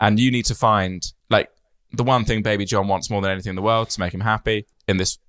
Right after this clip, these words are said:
awful, devastating post-apocalyptic landscape is a McDonald's toy that he never got. And so you're go-, you're walking the country,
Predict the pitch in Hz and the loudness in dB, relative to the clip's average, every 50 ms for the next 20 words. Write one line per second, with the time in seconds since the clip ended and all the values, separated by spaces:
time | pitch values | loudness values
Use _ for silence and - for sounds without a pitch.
0 | _ _ _ - 131 127 113 - - 101 92 92 - - 107 98 98 92 - 98 | _ _ _ 2 2 2 2 2 -2 -4 -6 -8 -4 -2 -2 -2 -2 -2 -2 -2
1 | 85 69 90 95 104 90 90 - - - - - 101 104 - - 87 - - 82 | -2 -2 -2 -4 -4 -4 -4 -4 -6 -10 -10 -10 -10 -8 -6 -6 -6 -6 -6 -2
2 | 80 95 95 95 - - - 95 92 - _ _ 110 98 98 98 92 - _ - | 0 0 0 0 -2 -2 -2 -2 -2 -4 _ _ -4 -4 -2 -4 -4 -6 _ -10
3 | 110 90 80 92 95 92 92 90 - - 98 92 87 - - 87 90 85 85 85 | -8 -6 -2 -2 -2 -2 -2 -4 -4 -2 -2 -2 -2 -4 -6 -8 -8 -8 -8 -6
4 | - 90 80 - - - 104 - - 113 113 117 117 - 120 110 104 110 123 123 | -4 -4 -4 -4 -4 -6 -4 -2 0 2 2 2 2 2 2 2 2 2 0 0
5 | 120 120 117 110 - 117 107 104 98 - 123 117 110 - - - 85 85 87 | 0 0 -2 -2 -4 -4 -4 -4 -2 -2 -4 -4 -4 -6 -4 -4 -4 -4 -4